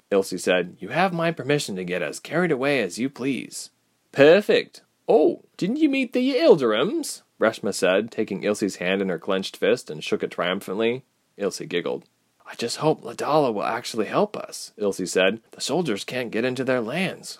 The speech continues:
Great for them. But what about us? Do we know the magic word to get in?" "Hopefully," Sebra said, leaning out the window. Ilse and Reshma scooted so they could look up behind them.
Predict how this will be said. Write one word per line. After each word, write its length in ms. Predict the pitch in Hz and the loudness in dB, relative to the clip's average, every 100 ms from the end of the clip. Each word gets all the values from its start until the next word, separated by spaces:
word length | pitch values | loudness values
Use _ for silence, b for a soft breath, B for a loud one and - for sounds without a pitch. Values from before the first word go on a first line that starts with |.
| _ | _
Great 200 | 185 208 | 0 0
for 120 | - | -2
them. 400 | 151 170 - - _ - | -2 -2 -2 -10 _ -14
But 80 | |
what 120 | 78 110 | -10 -2
about 240 | 156 165 | 0 2
us? 460 | 214 233 - - - _ | 4 2 -2 -12 -16 _
Do 100 | - | -12
we 100 | 165 | -8
know 240 | 131 147 165 | -6 -2 0
the 100 | 151 | 0
magic 400 | 135 151 156 151 | 0 0 0 -2
word 240 | 123 160 | 0 0
to 80 | 160 | 0
get 160 | 156 156 | 0 0
in?" 300 | 185 233 240 _ _ _ | 0 0 -4 _ _ _
"Hopefully," 880 | - 131 143 - 233 233 220 180 - _ _ | 8 8 8 8 10 10 8 4 0 _ _
Sebra 400 | - - 104 95 | -2 2 4 2
said, 460 | - 90 92 104 95 | 2 2 4 2 0
leaning 280 | 101 104 101 | 0 2 2
out 180 | 101 - | 2 0
the 80 | |
window. 440 | 95 95 107 113 123 _ _ _ | -2 2 2 2 -2 _ _ _
Ilse 260 | 120 131 135 | 2 4 2
and 160 | 107 | 4
Reshma 340 | 104 117 - 85 | 2 2 -2 -8
scooted 460 | - 165 147 92 | 2 4 6 2
so 100 | - | -2
they 140 | 87 90 | -2 -2
could 180 | 104 | -2
look 180 | 104 117 | 0 2
up 160 | 120 113 | 2 0
behind 360 | - 98 104 | -4 -2 -2
them. 180 | 76 80 | -2 -10